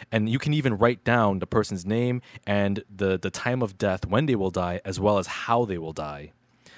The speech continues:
And in the anime, uh, this kid, this kid named Light Yam-, Light Yam-, Light Yagami, I think that's his name.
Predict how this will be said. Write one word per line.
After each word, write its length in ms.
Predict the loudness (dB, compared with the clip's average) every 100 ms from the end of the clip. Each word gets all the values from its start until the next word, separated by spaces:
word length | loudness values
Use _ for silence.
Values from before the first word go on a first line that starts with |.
| -20 -20 -2
And 480 | 0 2 0 -2 -8 -6
in 140 | -2
the 160 | -2 -2
anime, 600 | 0 0 0 -4 -6 -12 _ _ -20 0
uh, 280 | 4 4 4
this 240 | 0 -2
kid, 500 | -2 2 2 2 -4 -10
this 120 | -4
kid 200 | -2 -2
named 200 | -2 0
Light 180 | -2 -2
Yam-, 180 | -6 -8 -14 -14 -4
Light 180 | -4
Yam-, 200 | -4 -8 -10 _ -20 _ -4
Light 220 | -4 -4
Yagami, 500 | -6 -4 -4 -6 -12 _ _ _
I 40 | -12
think 160 | -10
that's 140 | -10 -12
his 140 | -12
name. 220 | -12 -12